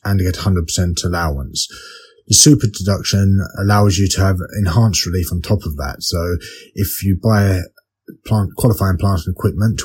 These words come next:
which is, is, is most plant and equipment, but doesn't include cars, for example, um, then you can get a hundred and thirty percent deduction rather than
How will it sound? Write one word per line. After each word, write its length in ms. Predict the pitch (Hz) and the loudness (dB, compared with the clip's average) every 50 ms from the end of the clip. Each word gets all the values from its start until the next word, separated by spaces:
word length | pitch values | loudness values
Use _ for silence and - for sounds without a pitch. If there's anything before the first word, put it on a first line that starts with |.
| - - | -2 -2
which 260 | 98 92 - - - | -2 0 0 0 0
is, 280 | 95 95 87 - - - | 0 0 0 -2 -6 -6
is, 240 | - 104 95 90 - - | -4 -2 -2 -4 -4 -4
is 240 | 98 104 95 - - | -4 -4 -4 0 0
most 340 | 110 104 95 - - - - | 2 2 2 0 -2 -10 -8
plant 260 | - 85 85 82 - | -6 -6 -4 -6 -6
and 80 | - 87 | -6 -6
equipment, 360 | - 98 90 80 87 90 85 | -2 -2 -2 0 -2 -2 -4
but 80 | 78 82 | -4 -4
doesn't 240 | 95 82 - 90 85 | -4 -4 -2 -2 -2
include 360 | 80 - - 80 76 76 - | -4 -4 -4 -6 -6 -6 -6
cars, 440 | - - 76 78 80 80 82 - - | -6 -4 -4 -4 -4 -4 -4 -6 -6
for 140 | - 82 | -6 -6
example, 540 | 80 80 85 87 85 85 82 87 98 104 104 - - - - - - - - - - - _ _ - | -8 -6 -6 -6 -4 -4 -2 0 0 -2 -2 -4 -10 -18 -18 -18 -18 -18 -20 -20 -20 -20 _ _ -4
um, 680 | - 101 104 101 98 101 98 98 98 101 104 98 - 101 | 0 2 4 4 6 6 6 6 4 4 2 2 0 0
then 260 | 107 117 110 107 110 | 2 4 6 6 6
you 160 | 110 110 107 | 6 4 4
can 640 | 104 - 104 107 107 107 107 104 104 104 104 101 95 - - - | 2 4 4 4 4 6 6 6 6 4 4 2 0 -4 -6 -2
get 240 | - 107 98 - - | 0 0 0 0 -2
a 120 | - 107 | -2 -2
hundred 360 | 92 - - 123 113 104 101 | -2 2 2 4 4 4 4
and 160 | 98 101 92 | 4 2 0
thirty 340 | - - 117 110 - - 90 | 2 4 4 4 4 2 0
percent 280 | 82 - - 87 82 - | -2 0 0 0 0 -2
deduction 580 | 90 85 90 80 - - - 95 92 87 - _ - | -2 -4 -4 -4 -4 -2 -2 0 0 0 -2 _ -2
rather 300 | 98 92 92 92 85 87 | -2 0 0 0 0 -2
than 180 | 92 87 85 | -4 -4 -4